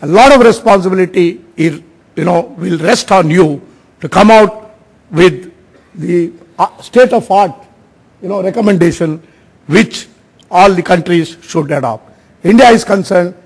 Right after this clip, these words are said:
I am ready to accept your recommendation. I would like to look forward great deliberation, great recommendation,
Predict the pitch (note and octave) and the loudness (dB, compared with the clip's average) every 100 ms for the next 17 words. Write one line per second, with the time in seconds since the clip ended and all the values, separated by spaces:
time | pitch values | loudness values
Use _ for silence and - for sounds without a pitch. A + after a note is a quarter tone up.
0 | _ - E3+ F#3+ E3 E3 E3 F3 C#3+ - | _ -4 -2 -2 -4 -4 -4 -6 -8 -10
1 | D#3 - D3+ D3+ F#3+ G#3 G#3+ A3 A3+ A#3 | -10 -10 -10 -8 -8 -6 -6 -6 -8 -12
2 | - _ _ _ E3 E3 F3+ F#3 G3+ E3+ | -16 _ _ _ -6 0 0 0 -6 -8
3 | - B3 B3 G3+ F3+ E3+ E3 D#3 _ _ | -8 -8 -8 -4 -4 -4 -10 -12 _ _
4 | - D#3 C4+ F3+ G3+ F3+ E3+ D#3 - C3+ | -12 0 0 2 -4 -2 -6 -8 -10 -16
5 | C3+ _ _ D#3+ C4+ A#3 G#3+ G3 F3+ E3 | -16 _ _ 2 2 2 -4 -4 -6 -8
6 | D3+ E3 D3+ | -10 -10 -12